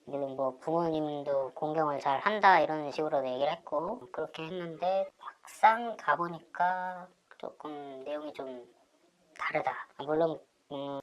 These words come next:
공경을 잘 하시는 분은 잘 하시겠지만 제가 봤던 그 사람들은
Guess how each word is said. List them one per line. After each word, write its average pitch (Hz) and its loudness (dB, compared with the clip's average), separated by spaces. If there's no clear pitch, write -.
공경을 170 2
잘 165 -2
하시는 185 2
분은 160 -4
잘 143 -4
하시겠지만 190 -2
제가 156 -4
봤던 - -8
그 139 -2
사람들은 165 -4